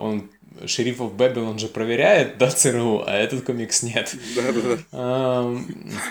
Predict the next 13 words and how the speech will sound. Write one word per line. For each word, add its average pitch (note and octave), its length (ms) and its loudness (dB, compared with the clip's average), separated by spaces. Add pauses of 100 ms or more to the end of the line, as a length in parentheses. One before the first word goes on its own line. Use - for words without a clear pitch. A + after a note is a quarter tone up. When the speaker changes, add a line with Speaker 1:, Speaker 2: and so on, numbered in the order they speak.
(260)
Speaker 2:
Этот C3 160 -2
комикс C3 300 2
толком B2+ 300 0
никто A#2+ 180 0
не A#2 120 -4
читает, B2+ 420 -2
Speaker 1:
<laughs> - 40 -6
Speaker 2:
поэтому. - 340 -6 (360)
Speaker 1:
А, G#2 540 -2 (360)
да, B2 140 4
прода-, C3+ 500 -2
продажи B2+ 420 -2
там G2 260 -8